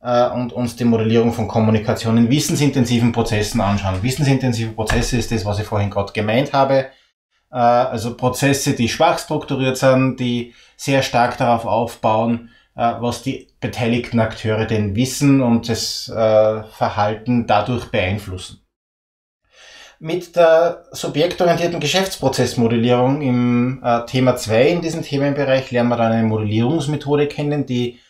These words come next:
Kommunikation tatsächlich eben als primäre Strukturierungsdimension verwendet und schauen uns an, wie dann die Modelle anders ausschauen. Wir werden sehen, das ist gar nicht so fundamental unterschiedlich wie die B P M N auf den ersten Blick,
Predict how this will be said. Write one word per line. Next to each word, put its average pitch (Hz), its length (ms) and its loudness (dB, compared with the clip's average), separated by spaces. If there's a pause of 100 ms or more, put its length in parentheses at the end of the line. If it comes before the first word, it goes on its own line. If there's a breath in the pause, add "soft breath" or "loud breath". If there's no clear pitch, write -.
(140 soft breath)
Kommunikation 139 1000 2
tatsächlich 120 500 -4
eben 120 220 0
als 117 120 -4
primäre 107 380 -2
Strukturierungsdimension 113 1160 -2
verwendet 113 640 0
und 120 100 -2
schauen 107 160 -4
uns 107 180 -6
an, 110 300 -6 (400 loud breath)
wie 156 240 -6
dann 135 240 2
die 143 120 0
Modelle 127 460 0
anders 117 300 2
ausschauen. 139 560 0
Wir 127 80 -2
werden 123 140 2
sehen, 120 400 -6 (240)
das 123 120 -18
ist 151 240 -16
gar 160 160 0
nicht 202 140 0
so 175 320 -2
fundamental 151 720 0
unterschiedlich 160 720 -4
wie 139 80 2
die 135 80 -2
B 127 160 -4
P 120 200 -4
M 113 80 0
N 135 180 -2
auf 160 140 0
den 156 140 -4
ersten 143 300 -2
Blick, 156 300 -10